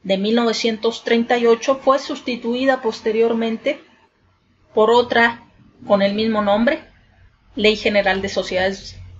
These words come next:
Cooperativas, que es la que está en vigor actualmente y que en sus transitorios nos establece lo siguiente. Primero,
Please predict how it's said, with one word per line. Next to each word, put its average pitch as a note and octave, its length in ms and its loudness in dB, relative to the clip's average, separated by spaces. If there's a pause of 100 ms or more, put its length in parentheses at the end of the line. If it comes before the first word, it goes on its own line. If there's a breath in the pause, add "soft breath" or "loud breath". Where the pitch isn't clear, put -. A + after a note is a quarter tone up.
(120)
Cooperativas, A#3 680 0
que F#3 300 -4
es A3+ 240 -6
la F#3 480 -2
que - 80 -6
está F#3+ 540 -2 (480)
en F#3+ 100 -4
vigor G3 280 2
actualmente G#3+ 760 -4 (200 loud breath)
y A3+ 100 -4
que A#3 100 2
en A3 100 0
sus A3 160 -6
transitorios B3+ 580 -2
nos A#3 200 -4
establece A3 480 -2
lo A3 120 0
siguiente. B3 600 -6 (1300 loud breath)
Primero, A#3+ 480 2